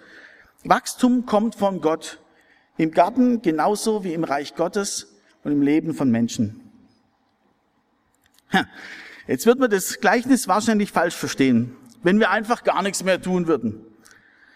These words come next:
Das ist wohl nicht der Punkt, den Jesus machen will. Es geht um Vertrauen in Gott, der selbst das Wachstum schenkt. Seht ihr, dieser Sämann,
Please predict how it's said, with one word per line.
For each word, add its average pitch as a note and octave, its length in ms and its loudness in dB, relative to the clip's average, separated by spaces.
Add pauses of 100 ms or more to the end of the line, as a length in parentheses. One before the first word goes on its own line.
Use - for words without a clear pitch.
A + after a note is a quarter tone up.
(280)
Das - 200 0
ist A3 200 -6
wohl A3 200 4
nicht A#3 280 -2
der A#3+ 80 6
Punkt, - 480 -2
den F#3 160 -2
Jesus E3 520 -4
machen C3+ 320 -4
will. A2+ 240 -2 (800)
Es - 160 -6
geht G#3 180 0
um A3+ 100 2
Vertrauen A#3+ 640 2
in G#3+ 240 -2
Gott, - 440 -4
der F#3+ 120 0
selbst A3 480 -2
das - 160 -6
Wachstum D#3+ 440 -6
schenkt. A2+ 360 -8 (760)
Seht A#3+ 200 2
ihr, C#4 60 -2
dieser A3 280 0
Sämann, F#3 640 2